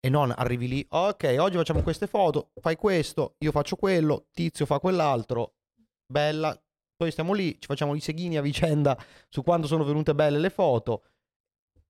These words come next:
Parlando con le, con la gente vengono fuori poi tante cose che anche dal punto di vista professionale vi aprono un quadro o molto banalmente vi fanno scoprire delle cose, perché poi subentra poi anche tutto questo discorso che se con le persone ci stringete un legame vero,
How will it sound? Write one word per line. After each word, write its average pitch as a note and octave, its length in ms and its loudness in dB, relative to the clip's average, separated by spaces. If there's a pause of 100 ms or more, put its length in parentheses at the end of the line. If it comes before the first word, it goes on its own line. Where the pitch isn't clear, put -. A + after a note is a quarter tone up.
(960)
Parlando B3 380 0
con G3+ 100 0
le, F3+ 140 -2
con E3+ 120 -2
la E3 60 2
gente B2+ 280 -2
vengono F3+ 280 -4
fuori C3 220 -6
poi D#3+ 160 -6
tante F#3+ 240 -6
cose A#2 240 -4
che - 80 -6
anche F#3 160 -4
dal E3+ 140 -4
punto D3+ 160 -4
di D#3 60 -6
vista D#3 160 -4
professionale D3+ 580 -4
vi C3 160 -2
aprono D3 460 2
un D3+ 120 0
quadro A#2 640 0 (160)
o B2 100 -6
molto B2+ 320 -4
banalmente A#2 560 -2
vi G#2+ 80 -10
fanno G#2+ 480 -4 (460)
scoprire C#3+ 600 -2
delle A2+ 280 -4
cose, G#2 640 -4 (140)
perché G2+ 300 -8
poi A#2 320 -2
subentra G#2 460 -8
poi G#2 160 -4
anche G#2 240 -8
tutto A#2 260 -8
questo G2 220 -10
discorso G2+ 400 -12
che G2 100 -12
se G#2+ 140 -6
con G#2+ 100 -6
le G#2 60 -4
persone A2 340 -6
ci G2+ 120 -10
stringete G#2 400 -8
un G#2 120 -4
legame F#2+ 580 -4
vero, F#2+ 520 -6